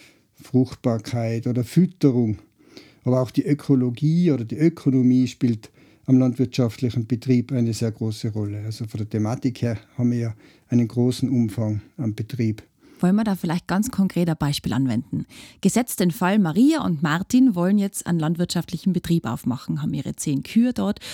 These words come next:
Speaker 2: und haben das Ziel, dieses Heumilchregulativ zu erfüllen. Welche Fortbildungen würdest du den beiden ans Herz legen?
Speaker 1: Für mich ganz entscheidend, einmal,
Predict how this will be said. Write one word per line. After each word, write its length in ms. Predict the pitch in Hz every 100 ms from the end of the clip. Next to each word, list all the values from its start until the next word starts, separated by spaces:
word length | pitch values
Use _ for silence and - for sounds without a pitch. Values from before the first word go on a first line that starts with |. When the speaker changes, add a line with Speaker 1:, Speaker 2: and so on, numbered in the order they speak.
| - -
Speaker 2:
und 260 | 180 175 160
haben 220 | 175 202
das 220 | - -
Ziel, 320 | - 220 233
dieses 360 | 220 170 160 -
Heumilchregulativ 960 | 180 202 190 - 180 170 156 - 180 -
zu 140 | 175
erfüllen. 460 | 165 - 131 110 - - - - -
Welche 480 | 160 226 277 269
Fortbildungen 640 | - 190 220 220 214 208 185
würdest 260 | 196 196 -
du 60 |
den 180 | 180 165
beiden 320 | 143 151 170
ans 180 | 160 156
Herz 260 | - - -
legen? 280 | 110 - - _ _
Speaker 1:
Für 160 | - 143
mich 260 | 170 196
ganz 380 | - 180 214 -
entscheidend, 680 | 180 156 - 156 185 185 143
einmal, 360 | 151 151 151